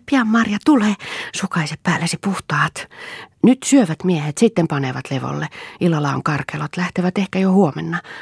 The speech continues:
Kuule, sen on parta kasvanut, mutta muuten se on niin kuin ennenkin. Kuninkaan poika, joudu pian." Marja avasi nyytyn.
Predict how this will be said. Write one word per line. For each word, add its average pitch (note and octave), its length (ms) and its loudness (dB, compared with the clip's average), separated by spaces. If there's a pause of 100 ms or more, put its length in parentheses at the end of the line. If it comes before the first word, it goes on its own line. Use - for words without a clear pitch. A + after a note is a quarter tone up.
(260)
Kuule, - 320 -12
sen F3 300 -4
on F3+ 180 -4
parta F3 420 -2
kasvanut, - 640 -4
mutta E3 260 -2
muuten D#3+ 340 2
se C#3+ 120 0
on C#3+ 100 0
niin D3 160 0
kuin C3+ 240 0
ennenkin. C#3+ 580 0 (280)
Kuninkaan F3+ 720 4
poika, D#3+ 440 0 (340)
joudu C#4 280 4 (180)
pian." G3 460 4 (1700)
Marja E3 380 0
avasi C#3 320 -2
nyytyn. C3+ 560 -2